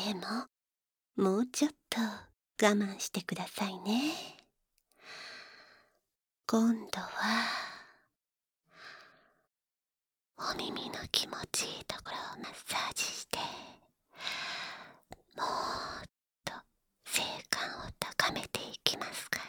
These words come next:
ら。お互い、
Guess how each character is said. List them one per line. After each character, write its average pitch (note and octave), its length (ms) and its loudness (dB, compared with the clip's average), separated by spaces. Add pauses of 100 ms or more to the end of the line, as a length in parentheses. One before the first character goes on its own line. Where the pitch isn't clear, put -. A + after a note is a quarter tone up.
(760)
ら。 - 100 -4 (2250)
お - 180 -4
互 - 160 -6
い、 - 500 -6